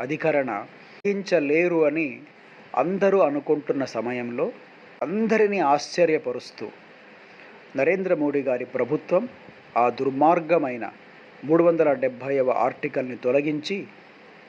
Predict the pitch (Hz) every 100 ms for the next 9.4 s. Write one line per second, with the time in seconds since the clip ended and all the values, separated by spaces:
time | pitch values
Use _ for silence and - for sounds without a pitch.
0 | - - 156 - 202 202 185 - 131 131
1 | - - 147 139 - 113 123 160 - 139
2 | 113 113 - - - - - - 139 -
3 | 127 131 - 165 165 - 135 120 110 120
4 | - - - 147 - 143 120 139 180 -
5 | 170 - 135 117 120 - 120 135 135 117
6 | 101 - - - - - 226 226 165 165
7 | 175 165 160 147 143 135 156 160 139 135
8 | - 156 156 139 - 147 151 - 139 -
9 | 143 135 143